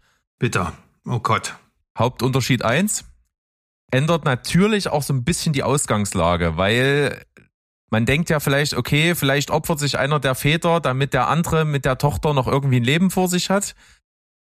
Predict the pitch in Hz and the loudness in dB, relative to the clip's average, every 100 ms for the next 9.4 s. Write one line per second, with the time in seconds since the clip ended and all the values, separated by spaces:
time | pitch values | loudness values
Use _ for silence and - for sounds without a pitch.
0 | _ 131 104 92 - _ - 147 147 151 | _ -6 -6 -10 -14 _ -2 0 2 2
1 | 214 202 151 - - 151 185 165 139 156 | 2 2 -2 -2 0 0 2 0 2 2
2 | 202 220 151 190 208 196 202 220 277 - | 2 2 2 2 2 4 4 2 0 -8
3 | - - _ _ - 180 196 143 - 135 | -20 -20 _ _ -2 0 2 0 -4 -4
4 | 139 - 131 127 139 160 170 160 170 - | -4 -4 -4 0 0 0 2 2 2 0
5 | 143 135 135 - 147 180 165 185 - 170 | 0 0 0 0 0 0 0 -2 0 0
6 | 175 208 - - 180 220 - - 139 131 | 2 0 -2 0 2 2 -2 -2 -2 0
7 | 160 185 190 - 135 135 143 147 156 - | 2 2 2 0 -2 0 0 2 0 -4
8 | - - _ 120 120 123 - - 117 123 | -18 -20 _ -2 0 0 -2 -2 -2 0
9 | 127 131 131 135 | 0 2 2 0